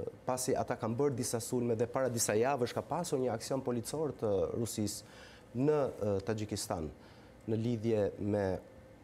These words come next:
me, me këta terroristë. Dhe, ë, Rusia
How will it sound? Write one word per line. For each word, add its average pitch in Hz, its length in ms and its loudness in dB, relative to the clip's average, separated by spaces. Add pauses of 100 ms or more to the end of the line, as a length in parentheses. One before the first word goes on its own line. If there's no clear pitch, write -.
(500)
me, 104 160 2 (120)
me 107 140 2
këta 110 220 -2
terroristë. 95 520 0
Dhe, 113 220 2 (680)
ë, 104 260 0
Rusia 113 720 2